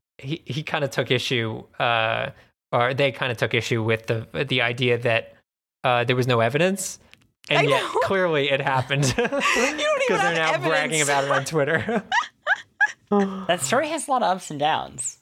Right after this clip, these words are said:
Speaker 1: It does. It does. Uh, we have another story, um, from Mythical Mothman. Uh, where I grew up, Des Moines, Iowa, it's called Beggar's Night, another name that I did not know and did not come across during my research.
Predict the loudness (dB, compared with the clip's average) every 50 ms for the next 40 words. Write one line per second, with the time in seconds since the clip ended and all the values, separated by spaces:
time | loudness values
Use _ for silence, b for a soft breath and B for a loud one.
0 | _ _ 0 0 2 2 2 2 2 2 -2 -4 -8 -10 -12 -14 -16 -18 _ _
1 | -4 -2 0 0 0 0 -2 -4 -6 -10 -12 -14 -16 _ -6 -2 -2 0 0 0
2 | 0 0 0 -2 0 0 0 0 -2 -4 -2 -2 0 0 2 2 2 2 0 0
3 | -2 -4 -2 0 2 2 2 0 -2 -4 -6 -6 -8 -10 b b b _ _ -4
4 | -2 -2 0 2 0 0 0 0 0 0 0 0 0 0 0 0 0 -2 -2 -2
5 | 0 2 2 2 2 0 0 -2 -4 -4 -6 _ _ _ _ _ _ _ _ _
6 | _ _ -2 0 2 4 4 4 4 4 2 2 2 2 0 -2 -2 0 0 2
7 | 2 2 2 2 0 0 2 2 2 4 2 2 0 -2 -6 -2 -2 0 2 2
8 | 2 2 2 2 2 2 2 2 2 2 0 2 2 0 0 0 0 -4 -6 -4
9 | -2 -2 -2 -2 -2 -4 -2 0 0 0 2 2 0 0 0 0 0 0 0 0
10 | -2 -6 -6 -4 0 0 2 2 2 2 2 2 2 2 2 2 2 2 2 2
11 | 2 2 0 0 0 0 2 2 0 0 0 0 0 0 2 2 2 2 0 0
12 | -2 -2 0 0 -2 -2 -2 -2 -4 -2 0 0 0 0 0 0 -2 -2 0 2
13 | 2 2 2 0 0 0 0 -2 -2 -2 -8